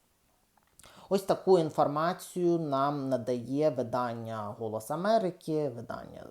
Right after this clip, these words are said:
The Hill і інші західні загалом видання. І з цього ми можемо зробити висновок про те, що дійсно зараз серед конгресменів триває дискусія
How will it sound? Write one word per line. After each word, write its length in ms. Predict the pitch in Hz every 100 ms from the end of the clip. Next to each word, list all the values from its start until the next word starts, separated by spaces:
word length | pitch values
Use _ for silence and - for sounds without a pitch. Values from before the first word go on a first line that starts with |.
| -
The 180 | 117 -
Hill 500 | - - 147 196 262 - _ _ _ _ _ _ _ - - -
і 160 | 151 160
інші 420 | 151 117 - 113
західні 640 | 107 104 - 113 113 104 - - - -
загалом 480 | 120 107 113 110
видання. 480 | 120 160 220 277 220
І 220 | 185 202
з 120 | 196 -
цього 280 | 202 185
ми 180 | 151 147
можемо 560 | 143 139 131 123 120 117
зробити 480 | 117 113 117 - 139
висновок 580 | 190 254 214 147 120
про 140 | - 120
те, 220 | - 202
що 180 | 202 127
дійсно 480 | 135 143 120 - 92
зараз 600 | 107 107 95 - - -
серед 400 | 117 - 98 -
конгресменів 720 | 110 120 143 - 247 240 180
триває 500 | - 123 120 113 107
дискусія 840 | 104 120 - - 233 - 196 180